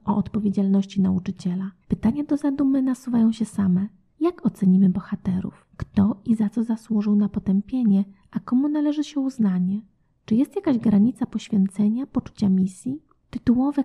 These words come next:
carte blanche to francuskie wyrażenie tłumaczone jako biała karta i rozumiane jako wolna ręka, możliwość swobodnego działania.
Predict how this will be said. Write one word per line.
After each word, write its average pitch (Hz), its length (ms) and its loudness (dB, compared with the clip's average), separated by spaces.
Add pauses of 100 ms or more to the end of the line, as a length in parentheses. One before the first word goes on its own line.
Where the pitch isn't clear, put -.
carte 226 200 -2
blanche 208 500 0
to 233 80 -4
francuskie 233 600 -2
wyrażenie 240 680 0
tłumaczone 254 580 2
jako 233 260 0
biała 214 300 2
karta 214 640 -2 (160)
i 240 40 -2
rozumiane 269 560 0
jako 247 340 -2
wolna 233 440 0
ręka, 214 420 0
możliwość 233 640 0
swobodnego 220 720 -2
działania. 214 580 0